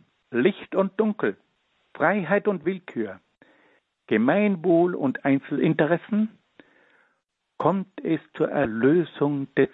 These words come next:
Menschen. Durch diese vielen Konflikte, Gegensätze, Kämpfe und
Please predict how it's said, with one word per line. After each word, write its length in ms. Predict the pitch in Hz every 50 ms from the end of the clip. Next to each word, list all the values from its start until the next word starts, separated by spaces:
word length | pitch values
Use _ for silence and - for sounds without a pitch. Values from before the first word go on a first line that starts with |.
| - -
Menschen. 560 | 110 104 104 104 95 - - - 104 98 92 _ _ _ _ _ _ _ _ _ _ _ _ _ _ _ _ _ _ _ _ _ _ _ _ _ _ _ _ _ _ _ -
Durch 160 | 180 196 196 - -
diese 260 | 180 180 175 185 170
vielen 540 | - - 214 220 226 220 202 190 196 180 -
Konflikte, 720 | 165 175 170 160 - - 185 180 - - - - 151 123
Gegensätze, 800 | 120 - - 185 185 147 151 127 - - 131 113 - - 135 -
Kämpfe 480 | - - 190 185 156 - - 131 113 - -
und 220 | - 170 180 -